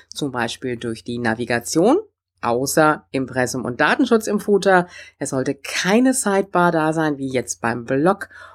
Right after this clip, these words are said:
Und die Handlungsaufforderungen, es sollte auch immer nur eine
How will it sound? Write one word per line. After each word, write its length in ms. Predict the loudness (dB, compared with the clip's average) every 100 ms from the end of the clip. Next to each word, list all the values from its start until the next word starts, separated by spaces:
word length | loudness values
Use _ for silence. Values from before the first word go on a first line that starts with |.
| -16 0
Und 480 | 4 6 4 0
die 120 | 0 2
Handlungsaufforderungen, 1200 | 0 -2 -4 -6 -2 -4 -4 -6 -2 0 -2 -4
es 100 | -8
sollte 260 | -8 -6 -8
auch 60 |
immer 160 | -8 -10
nur 180 | -10 -12
eine 420 | -6 -2 -2